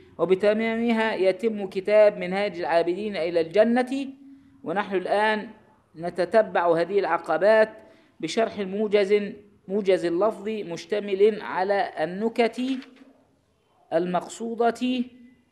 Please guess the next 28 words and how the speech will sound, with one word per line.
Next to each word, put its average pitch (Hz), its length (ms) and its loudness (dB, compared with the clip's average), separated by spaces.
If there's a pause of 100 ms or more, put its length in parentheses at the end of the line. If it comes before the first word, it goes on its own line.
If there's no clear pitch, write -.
(320)
من 170 160 -6
هذا 202 260 0
الشأن، - 540 -2 (420)
كل 208 480 2
منه، 196 480 -6
منهما 220 600 -2 (480)
في 196 240 -10
باب 180 680 2 (440)
مفرد 214 460 0
إن 180 280 0
شاء 175 320 -2
الله 175 360 0
عز 165 300 -2
وجل، 190 380 2
والله 170 300 -2
سبحانه 175 500 -8
ولي 175 220 0
التوفيق 240 560 0 (680)
والتسديد 175 720 -4
بمنه، 226 1000 2 (360)
ولا 180 220 0
حول 196 320 -2
ولا 180 220 2
قوة 196 360 -2
إلا 190 300 -2
بالله 180 380 -2
العلي 170 420 0
العظيم. 127 440 -4